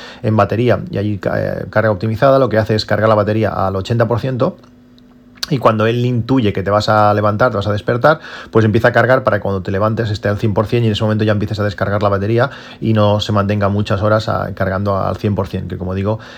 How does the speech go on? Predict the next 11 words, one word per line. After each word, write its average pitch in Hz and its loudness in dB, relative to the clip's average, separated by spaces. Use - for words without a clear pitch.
eso 98 0
es, 98 -2
es 98 -4
lo, 90 -6
lo 98 -2
peor. 92 -2
Han 147 4
pasado 180 4
también, 165 0
como - 2
digo, 156 6